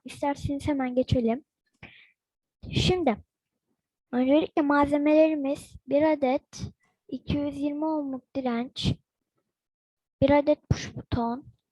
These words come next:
bir adet on K'lık direnç ve bir adet led. O, şimdi ilk önce ledimizi breadboard'a yerleştiriyoruz.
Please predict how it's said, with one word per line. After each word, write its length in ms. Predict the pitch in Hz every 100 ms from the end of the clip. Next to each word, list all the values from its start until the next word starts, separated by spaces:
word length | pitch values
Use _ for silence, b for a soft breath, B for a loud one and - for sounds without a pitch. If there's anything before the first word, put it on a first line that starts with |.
| _ _ 254
bir 100 | 269
adet 480 | 277 302 302 - - b _
on 200 | 254 294
K'lık 500 | 302 285 247 233 _
direnç 440 | 220 233 285 320 -
ve 380 | 269 277 302 294
bir 120 | 277
adet 400 | 247 277 294 269
led. 300 | 240 - - - - _ _ _ b b b _ _ _ _ _ _ _ _ _ _ _ _ _
O, 400 | 285 294 285 285 277
şimdi 360 | - - 294 285
ilk 220 | 359 -
önce 340 | 311 285 330
ledimizi 480 | 330 330 302 302 294
breadboard'a 540 | 294 302 - 254 254
yerleştiriyoruz. 1200 | 294 294 269 254 - 233 247 226 226 233 - -